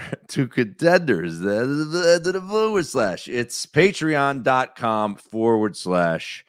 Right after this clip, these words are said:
pretender to contender. So come on, subscribe, throw a brother, throw a brother a bone, uh, is what I like to say. Throw a brother a bone.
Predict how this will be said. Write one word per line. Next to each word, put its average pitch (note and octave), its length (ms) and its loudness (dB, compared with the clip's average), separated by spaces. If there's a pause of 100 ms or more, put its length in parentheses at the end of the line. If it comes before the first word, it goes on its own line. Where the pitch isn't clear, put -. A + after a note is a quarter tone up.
(380)
pretender F2 840 -6 (300)
to F#2+ 360 -6
contender. G#2 1400 -4 (480)
So G#2 260 -2
come D#3 540 0
on, C#3 760 2
subscribe, A#2+ 1080 2 (600)
throw C3+ 220 6
a C#3 60 2
brother, A#2+ 500 0 (180)
throw D#3 220 4
a D3 60 0
brother C3+ 420 2
a A2 80 0
bone, G2 480 0 (840)
uh, E2+ 460 -4
is E2+ 180 -16
what F2 140 -6
I D#2+ 140 -4
like D2+ 300 -10
to D2 80 -20
say. D2+ 500 -16 (180)
Throw F#2 440 -4 (100)
a D2+ 80 -16 (560)
brother E2+ 580 -8 (100)
a E2 80 -14
bone. D#2 840 -10